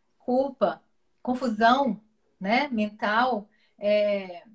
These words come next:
situação de, de constra-, é, de embotamento, é, ela pode expressar um choro. Às vezes, choro de uma palavra que não é dita.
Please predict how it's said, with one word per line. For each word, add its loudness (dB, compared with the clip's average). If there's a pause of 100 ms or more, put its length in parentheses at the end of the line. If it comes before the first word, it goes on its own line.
(560)
situação -4
de, -8
de -12
constra-, -4
é, -4 (680)
de -2
embotamento, 2 (160)
é, -4
ela -2
pode -4
expressar -4 (260)
um -6
choro. -12 (340)
Às -2
vezes, 4
choro 2
de -8
uma -6 (260)
palavra -4
que -18
não -12
é -8
dita. -12